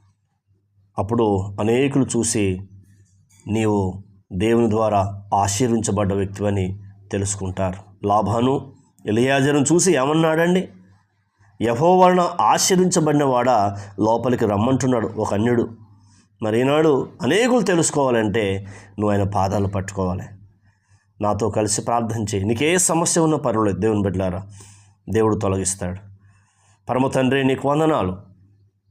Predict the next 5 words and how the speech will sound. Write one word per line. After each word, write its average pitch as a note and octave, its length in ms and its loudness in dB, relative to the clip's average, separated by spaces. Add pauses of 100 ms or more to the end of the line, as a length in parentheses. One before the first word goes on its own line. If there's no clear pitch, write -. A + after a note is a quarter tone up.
(320)
అమూల్యమైన C#3+ 500 2
మాటలు, C#3+ 640 0 (800)
జీవంతో C#3+ 500 0
ఉన్న D3+ 180 2
మాటలు D3+ 720 0